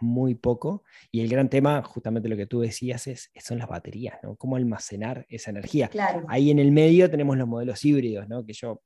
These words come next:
Speaker 1: recuerdo, eh, tuve la oportunidad de viajar a... a, a Europa hará cinco años, y ya era común ver la gente que cambiaba el auto, que se compraban autos de alta gama, Audi, Mercedes, etcétera,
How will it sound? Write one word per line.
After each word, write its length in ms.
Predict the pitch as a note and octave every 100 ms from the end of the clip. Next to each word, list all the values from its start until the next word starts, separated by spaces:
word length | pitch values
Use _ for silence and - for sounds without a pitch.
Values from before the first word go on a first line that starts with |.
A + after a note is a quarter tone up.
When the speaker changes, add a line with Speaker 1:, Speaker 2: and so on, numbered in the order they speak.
| _
Speaker 1:
recuerdo, 520 | - G#2+ A#2 A2+ - _ _ _ _ _ _
eh, 180 | - F#2+
tuve 200 | - B2+
la 40 |
oportunidad 380 | B2 A#2 A#2+ A#2+
de 60 | B2+
viajar 280 | A2 B2+ A#2+
a... 180 | G2+ -
a, 340 | G#2 G#2 G#2+ _ _ _ _
a 80 | G#2
Europa 400 | A2 B2+ B2+ A#2
hará 360 | A2+ A#2 A2 _ _ -
cinco 440 | - C3 B2 A#2
años, 480 | B2+ D3 G3 C4 - _ _ _ _
y 100 | B2+
ya 400 | - - D3+ D#3+
era 260 | D#3 D3 - _
común 540 | C#3 A#2+ D3 D#3+ C#3+
ver 280 | C#3 C#3+ A2+
la 140 | F#2 -
gente 300 | C#3 C3+ B2
que 100 | A2
cambiaba 500 | G#2+ A2 B2+ C#3+ C#3
el 120 | D3
auto, 440 | D3 D#3 F3 G3+ _
que 80 | A2+
se 100 | G#2+
compraban 360 | A2+ B2+ C#3
autos 300 | C3+ C#3+ G#2+
de 80 | G#2+
alta 260 | C3+ C#3 A2
gama, 460 | G#2+ A#2 D3 G#3+ _
Audi, 560 | - - A2+ A2+ A2 -
Mercedes, 640 | A2 - A#2 B2 A#2 -
etcétera, 520 | A2+ - D3+ G#3+ A3+